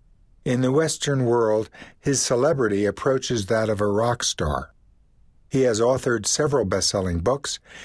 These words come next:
and is nearly always traveling, speaking, and inspiring audiences that number in the thousands. He is also strongly interested in integrating the findings of modern science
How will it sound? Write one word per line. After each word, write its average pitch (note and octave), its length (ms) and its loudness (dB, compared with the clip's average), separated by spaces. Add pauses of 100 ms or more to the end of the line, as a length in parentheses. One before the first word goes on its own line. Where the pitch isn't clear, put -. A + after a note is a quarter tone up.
(160)
and C3 140 0
is C3 160 0
nearly E3 360 2
always D3 400 2
traveling, C#3+ 600 0
speaking, C#3+ 560 -2
and A2+ 100 2
inspiring C#3+ 840 0
audiences G#2+ 800 0 (360)
that A#2+ 160 0
number A#2+ 420 2
in G#2 100 -2
the G2+ 80 0
thousands. E2+ 800 -2 (800)
He - 100 -2
is D3 180 2
also F3 380 2
strongly F3 640 2
interested G#2+ 480 -2
in G#2+ 160 0
integrating G#2+ 680 -2
the G2 120 0
findings A#2+ 600 -2 (340)
of A2 140 -2
modern A2+ 420 0
science A2+ 720 0